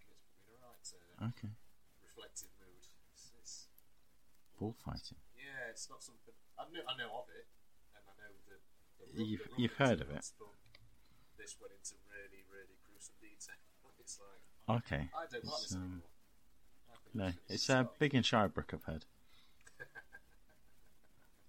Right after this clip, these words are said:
Speaker 1: Oh dear.
Speaker 2: Yeah, the, uh, the ancestral home of, um, Jason Statham.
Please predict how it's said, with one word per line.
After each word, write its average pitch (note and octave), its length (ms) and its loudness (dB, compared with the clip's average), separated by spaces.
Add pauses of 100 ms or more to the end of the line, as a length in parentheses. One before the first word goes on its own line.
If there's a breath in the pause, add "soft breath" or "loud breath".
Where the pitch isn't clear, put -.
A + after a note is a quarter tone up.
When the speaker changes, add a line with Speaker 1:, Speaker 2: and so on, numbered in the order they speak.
(200)
Speaker 1:
Oh - 1040 -14 (100)
dear. - 300 -12 (1500 loud breath)
Speaker 2:
Yeah, G#2+ 180 8 (100)
the, G#2 240 6
uh, G2+ 260 8
the - 220 0
ancestral G#2+ 460 4
home A2 280 6
of, G#2 260 0
um, G2+ 380 4
Jason G#2 300 4
Statham. D#3+ 460 0